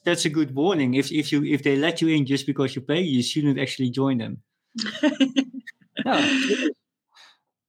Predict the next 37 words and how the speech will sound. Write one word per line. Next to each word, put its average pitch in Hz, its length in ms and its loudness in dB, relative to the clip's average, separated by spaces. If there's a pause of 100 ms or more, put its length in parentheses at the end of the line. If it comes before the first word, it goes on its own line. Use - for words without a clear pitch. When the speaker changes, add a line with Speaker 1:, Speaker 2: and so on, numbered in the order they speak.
(140)
Speaker 2:
That's 190 200 -2
awesome. 165 440 0
Hey, 254 240 0
we 214 120 0
gotta 196 240 0 (140)
give 214 120 0
a 185 80 2
shout 185 280 2
out 170 220 2 (160)
to 170 220 -2
Brian 170 300 2
Kelly. 170 480 -2 (100)
He's, 175 500 -4
uh, 170 40 -2 (220)
I 165 100 4
invited 170 520 2
him 165 400 2
to 175 80 -8
the 160 80 -2
summit, 160 520 0
and 151 300 0
he's 156 340 -4
been 147 380 2 (560)
just 170 240 -2
blowing 196 360 0
it 156 100 0
up, 151 240 0 (260)
um, 151 340 0
and 165 160 -4
having 156 480 0
amazing 165 840 -2
joint 156 240 -2
venture 156 320 -2
alliances 143 960 0
since - 460 -4
then. 143 360 4
So 147 360 0